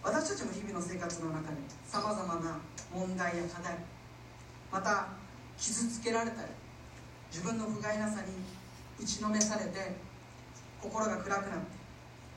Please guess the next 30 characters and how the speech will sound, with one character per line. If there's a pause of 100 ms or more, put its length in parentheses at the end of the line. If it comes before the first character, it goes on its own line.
(300)
苦
し
く
な
る
こ
と
が (420)
あ
る
と
思
い
ま
す。 (2000)
し
か
し、 (1300)
個
人
的
に
で
す
ね、 (1120)
神
様
に
祈
る